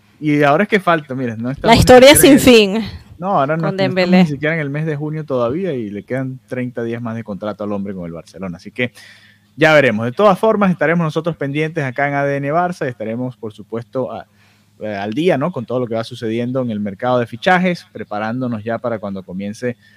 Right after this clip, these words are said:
Speaker 1: la pretemporada y cuando venga el Barça para acá, para los Estados Unidos, estamos muy pendientes y atentos, ¿no? Para ir a verlos acá en Miami y seguirlos en toda esa gira cuando toque en su momento. Así que nada, Mariana, hasta la próxima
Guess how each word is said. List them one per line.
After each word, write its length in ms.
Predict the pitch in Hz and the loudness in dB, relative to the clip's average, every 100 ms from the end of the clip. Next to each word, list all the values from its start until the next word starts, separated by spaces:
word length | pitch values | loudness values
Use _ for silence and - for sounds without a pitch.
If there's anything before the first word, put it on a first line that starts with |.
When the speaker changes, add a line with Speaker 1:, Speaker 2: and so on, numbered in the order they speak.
| _ _ | _ _
Speaker 1:
la 580 | - 101 104 113 117 110 | -10 -6 -2 0 -2 -2
pretemporada 800 | - 127 135 120 117 113 127 202 | -2 -2 -4 -6 -2 0 2 0
y 40 | 180 | -2
cuando 280 | 113 95 95 | -4 -4 -4
venga 180 | 127 | -2
el 80 | 180 | 0
Barça 320 | 151 175 175 | 0 0 -2
para 140 | 135 120 | -4 -4
acá, 160 | 120 | -4
para 160 | 131 143 | -4 -4
los 160 | 120 110 | -6 -8
Estados 260 | 127 131 | -6 -6
Unidos, 260 | 123 135 123 | -6 -6 -6
estamos 240 | 117 123 127 | -6 -4 -4
muy 100 | 127 | -4
pendientes 600 | 127 120 123 123 135 - _ - _ - | -6 -4 -6 -6 -12 -12 _ -20 _ -10
y 100 | 110 | -6
atentos, 580 | 107 143 143 123 104 110 | -4 -2 -2 -6 -10 -6
¿no? 220 | 131 139 | -6 -6
Para 240 | 95 90 90 | -10 -8 -8
ir 160 | 104 | -4
a 60 | 110 | -2
verlos 360 | 113 110 113 98 | -2 -2 -6 -8
acá 220 | - 110 | -8 -6
en 80 | 110 | -4
Miami 500 | 104 143 170 160 127 | -2 0 0 -2 -6
y 40 | |
seguirlos 600 | - 95 104 107 104 104 _ _ _ _ | -8 -8 -8 -6 -8 -10 _ _ _ _
en 180 | 98 95 | -14 -6
toda 300 | 113 113 107 | -2 -2 -2
esa 160 | 107 | -8
gira 300 | 110 113 110 | -8 -6 -6
cuando 280 | 101 90 85 | -6 -10 -10
toque 400 | - 92 - 92 - _ | -12 -12 -12 -14 -16 _
en 180 | 101 107 | -10 -10
su 160 | 104 113 | -8 -8
momento. 380 | 95 87 80 85 | -6 -8 -10 -14
Así 160 | 120 | -12
que 140 | 127 127 | -8 -4
nada, 240 | 131 120 | -2 -4
Mariana, 320 | 110 147 147 | -4 -4 -4
hasta 180 | 127 123 | -6 -4
la 160 | 117 - | -4 0
próxima 500 | 185 196 226 214 | -2 0 -2 -2